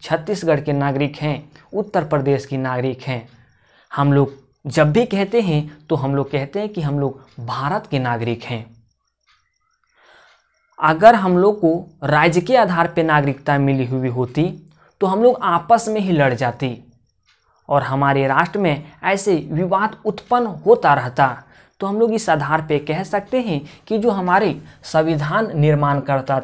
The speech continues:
थे, उन्होंने सबसे पहले राष्ट्र को महत्व दिया, ताकि देश के अंदर कोई ऐसी विवाद उत्पन्न ना हो। एक एग्जांपल और आप देख सकते हैं, महिलाओं और पुरुषों को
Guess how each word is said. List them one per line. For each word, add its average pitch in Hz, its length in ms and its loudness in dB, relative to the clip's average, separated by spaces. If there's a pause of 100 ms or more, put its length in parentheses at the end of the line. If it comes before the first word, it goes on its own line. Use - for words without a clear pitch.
थे, 151 300 -4 (220)
उन्होंने 196 520 0 (180)
सबसे 196 340 4
पहले 220 340 2
राष्ट्र 156 480 0
को 277 180 6
महत्व 151 380 0
दिया, 139 420 0 (300)
ताकि 165 480 0 (480)
देश 165 340 2
के 180 120 0
अंदर 156 260 2
कोई 151 240 0
ऐसी 139 580 0
विवाद 170 600 -2
उत्पन्न 139 600 -4
ना 131 240 -2
हो। 127 320 -4 (260)
एक 180 140 -4
एग्जांपल 185 480 -2
और 151 160 4
आप 175 180 -2
देख 175 160 -2
सकते 185 320 -6
हैं, 214 220 -12 (960)
महिलाओं 208 560 2
और 156 480 2
पुरुषों 185 320 0
को 214 260 0